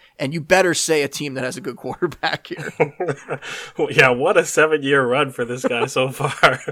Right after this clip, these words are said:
Speaker 2: To me, honestly, to me, this screams New York Jets <laughs> because they famously misplayed their hand with Robbie Anderson,
Speaker 1: <laughs>
Speaker 2: and they have the resources to go after him. But,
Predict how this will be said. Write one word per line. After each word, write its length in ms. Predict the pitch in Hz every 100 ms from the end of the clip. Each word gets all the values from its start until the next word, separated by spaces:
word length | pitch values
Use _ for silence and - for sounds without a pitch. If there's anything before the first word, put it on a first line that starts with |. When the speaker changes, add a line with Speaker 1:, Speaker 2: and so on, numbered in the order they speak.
| - - - -
Speaker 2:
To 120 | 165
me, 220 | 165 226
honestly, 480 | 160 202 208 - 131
to 120 | 131
me, 140 | 147 165
this 200 | 165 156
screams 560 | - 139 170 160 139
New 140 | 131 156
York 340 | 156 147 151
Jets 680 | 139 143 190 - - - -
<laughs> 40 | -
because 300 | 139 160 139
they 140 | 147
famously 520 | 147 143 151 147 151
misplayed 540 | 143 147 - 147 147 143
their 160 | 139
hand 320 | 143 139 143
with 140 | 135 127
Robbie 360 | 131 139 135
Anderson, 460 | 131 131 139 143 143 - -
Speaker 1:
<laughs> 200 | - - 139
Speaker 2:
and 100 | 143
they 80 |
have 160 | 151 151
the 100 | 135
resources 580 | 147 196 - 131 135 123
to 100 | 127
go 100 | 123
after 300 | 123 123 123
him. 100 | 117
But, 240 | 127 117